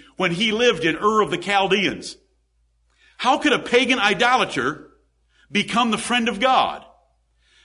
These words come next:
Because God said, "Pack up and move out of Ur, selling everything that you have, and start a journey, and later on I'll tell you where you're going."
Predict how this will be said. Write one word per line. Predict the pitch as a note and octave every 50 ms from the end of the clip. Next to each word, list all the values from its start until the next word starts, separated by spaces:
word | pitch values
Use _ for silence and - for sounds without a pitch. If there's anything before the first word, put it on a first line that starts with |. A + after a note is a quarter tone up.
| _
Because | - G3+ - - G#3 G3 G3+ -
God | - G#3+ A3+ A#3+ B3+ B3+ B3+
said, | - - B3+ A#3+ B3+ C4+ C4 B3+ - - - - - _ _ _ _
"Pack | - - A#3+ B3+ D4 D4 C4+
up | G#3 D#3 F3 - - - - - - _ _ _ _ _ _
and | - G#3 G#3 G3 F#3+ G#3
move | B3 C#4 C#4+ C#4+ B3+
out | A3+ A#3 A#3+
of | A3+ G#3
Ur, | A3 A#3 A#3+ G#3 D#3 G#2 F#2 G#2+ A#2+ - - -
selling | - - - - A#3+ A3 G#3 G3+ G#3+
everything | B3 B3 C#4+ B3+ - - C4 B3+ A#3+
that | A#3+ A#3+ -
you | B3 A#3+
have, | G#3+ G#3+ A#3 G3 C#3+ B2 B2 C3 C#3+ - - - - - - - - - -
and | G3+ G#3 G3+ G3
start | - - - B3 B3+ C4 C4
a | B3+
journey, | F3+ D#3+ A#3+ A#3+ A3 F#3+ D#3 D3 E3 E3+ - - - _ _ _ _
and | F#3 G3 G3 G3 G3+
later | A#3 C4+ C#4 C4+ C4 B3
on | B3+ A#3+ G#3+ G3
I'll | F#3 F3+ F#3
tell | F3+ - A#3 A#3 G#3+
you | G3+ G3+ G3
where | F3 G#3 G#3
you're | G#3 F#3+ F#3
going." | D3+ F#3+ A3 G3+ D#3+ A2 E2+ D#2+ -